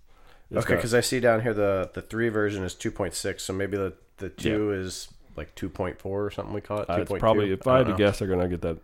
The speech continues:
Speaker 1: that, nail it in right at two pounds. Now, that's gonna be without a footprint, without all of the extra stuff.
Speaker 2: It's minimal trail weight, so it's not the,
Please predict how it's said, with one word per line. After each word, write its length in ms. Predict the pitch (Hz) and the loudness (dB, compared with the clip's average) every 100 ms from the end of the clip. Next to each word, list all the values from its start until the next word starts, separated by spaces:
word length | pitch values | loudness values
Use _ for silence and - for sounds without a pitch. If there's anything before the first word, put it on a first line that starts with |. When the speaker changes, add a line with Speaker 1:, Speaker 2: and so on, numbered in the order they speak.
| _ | _
Speaker 1:
that, 220 | 82 82 | -6 -4
nail 280 | 87 85 82 | -4 -4 -4
it 60 | |
in 120 | 82 78 | -4 -4
right 180 | 80 80 | -4 -4
at 160 | 78 | -8
two 140 | - 71 | -10 -12
pounds. 400 | 69 69 67 - _ - - | -10 -12 -12 -16 _ -20 -6
Now, 100 | - | 4
that's 180 | 113 113 | 6 6
gonna 120 | 127 | 6
be 80 | 107 | 4
without 320 | 98 92 92 | 4 4 4
a 140 | 107 104 | 2 0
footprint, 560 | - 98 - 90 90 - _ - - - - - - - | -2 -8 -2 -2 -2 -4 _ -20 -16 -14 -14 -14 -18 -14
without 280 | 90 85 87 | -6 -2 0
all 260 | 87 90 90 | 0 0 -2
of 120 | 85 | -4
the 280 | 87 85 82 87 - _ - - | -4 -4 -6 -12 -20 _ -20 -8
extra 300 | 85 - - | -8 -6 -14
stuff. 340 | - 67 67 | -12 -10 -6
Speaker 2:
It's 140 | 101 - | -6 -2
minimal 320 | 110 107 101 | 0 2 0
trail 240 | 92 98 90 | 0 -2 -2
weight, 180 | 87 80 | -2 -4
so 100 | 92 | -8
it's 100 | 78 | -4
not 240 | 98 87 | -2 -2
the, 320 | 92 87 85 | -2 -2 -2